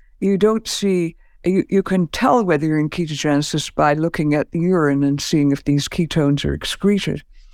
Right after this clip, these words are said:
So basically, you get all the advantages of ketogenic diet, um, with a low starch and sugar diet.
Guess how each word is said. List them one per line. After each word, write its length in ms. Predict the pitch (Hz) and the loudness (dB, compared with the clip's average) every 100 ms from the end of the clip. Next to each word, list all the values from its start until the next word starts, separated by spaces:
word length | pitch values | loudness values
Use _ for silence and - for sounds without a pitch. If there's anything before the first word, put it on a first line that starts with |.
| - - - - - | -20 -20 -20 -20 -16
So 380 | - 220 202 185 160 | 0 2 4 2 0
basically, 720 | 214 277 349 - 262 220 - _ - - | 0 2 0 0 0 0 -4 _ -20 -6
you 120 | 214 | 0
get 160 | 214 233 - | 0 0 2
all 240 | 262 302 | 2 4
the 100 | 269 | 2
advantages 720 | 190 185 185 185 165 156 156 | 0 0 0 -2 -6 -6 -2
of 180 | 160 - | -4 -4
ketogenic 640 | 202 185 151 170 165 151 - | -6 -4 -4 -2 0 -2 -2
diet, 440 | 135 127 - - - - - - - | -2 -2 -6 -12 -16 -20 -20 -16 0
um, 420 | 160 151 151 - - | 2 4 2 0 -4
with 260 | 170 180 - 160 | 0 0 -2 -2
a 180 | 156 | 0
low 560 | 156 165 170 175 180 175 - _ - | 0 2 4 4 2 -4 -12 _ -18
starch 760 | - - 175 160 151 - - - _ _ | -14 -6 -2 0 0 -4 -14 -16 _ _
and 120 | 170 151 | -4 -4
sugar 480 | - 147 147 147 - - | -2 0 0 -4 -10 -4
diet. 560 | 151 143 - - - | 0 0 -2 -4 -8